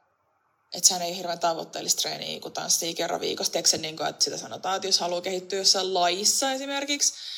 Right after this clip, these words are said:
niin kolme kertaa viikossa pitäisi treenaa, bla bla bla, mut siinä ei ole niinku siitä kysymys. Ö, eli tunti oli kerran viikossa ja sitten sitä praktiikkaa sai tehdä omaan tahtiin.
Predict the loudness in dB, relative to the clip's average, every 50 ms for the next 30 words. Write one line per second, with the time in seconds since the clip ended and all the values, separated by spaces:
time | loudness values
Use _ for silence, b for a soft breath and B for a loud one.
0 | B B B B B B -8 -6 -4 -4 -4 -4 -6 -8 -14 -20 _ _ -8 -4
1 | -2 -2 -2 -2 -2 0 0 0 0 0 -2 -4 -4 -6 -6 -6 -4 -4 -2 0
2 | 0 2 4 4 2 2 2 2 2 2 2 4 4 4 4 4 2 -2 -2 0
3 | 0 0 2 0 0 -2 -2 -4 -4 -6 -8 -6 -4 -4 -2 -2 -4 -6 -8 -8
4 | -8 -6 -4 -4 -4 -4 -4 -6 -10 _ _ _ _ _ _ -2 0 2 4 4
5 | 4 2 0 -2 -4 -6 -6 -8 -8 -8 -6 -6 -4 -2 0 0 0 0 0 -2
6 | -2 -2 -2 -4 -4 -4 0 2 2 4 4 2 -4 -8 -10 -8 -8 -6 -6 -6
7 | -4 -2 -2 -2 -2 -4 -6 -6 -2 0 0 2 2 0 -2 -2 -4 -4 -4 -4
8 | -2 -2 -2 -2 -2 -4 -4 -4 -6 -10 -8 -8 -10 -10 -14